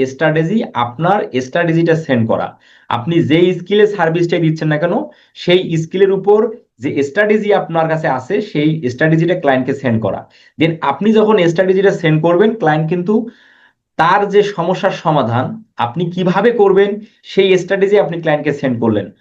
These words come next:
অথবা ক্লায়েন্ট আপনার কাছে যে সার্ভিসটা ক্রয়ের জন্য আসছে, সেই সার্ভিসটা আপনি সাকসেসফুলি কিভাবে কমপ্লিট করবেন, তার একটা স্ট্র্যাটেজি আপনি ক্লায়েন্টকে সেন্ড করলেন। তো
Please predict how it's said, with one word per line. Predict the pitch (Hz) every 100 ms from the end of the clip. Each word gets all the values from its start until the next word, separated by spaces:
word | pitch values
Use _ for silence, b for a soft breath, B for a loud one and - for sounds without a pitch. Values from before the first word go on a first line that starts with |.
| _ -
অথবা | 151 160 233 127 110 B B -
ক্লায়েন্ট | 160 185 214
আপনার | 185 180 196
কাছে | 196 208
যে | 196 196
সার্ভিসটা | - 147 160 170 185
ক্রয়ের | 180 156 165 170
জন্য | 175 175
আসছে, | 156 151 196 214 - b b
সেই | - 190 208
সার্ভিসটা | 214 185 175 190 190 202
আপনি | 190 190
সাকসেসফুলি | - 160 160 220 220 208 208 202
কিভাবে | 202 214 226 254
কমপ্লিট | 214 180 180 165
করবেন, | 170 165 170 170 B B -
তার | 160 202
একটা | 202 202 180
স্ট্র্যাটেজি | 170 170 170 180
আপনি | 156 156
ক্লায়েন্টকে | 143 139 175
সেন্ড | 170 156 123
করলেন। | 110 98 -
তো | - _ -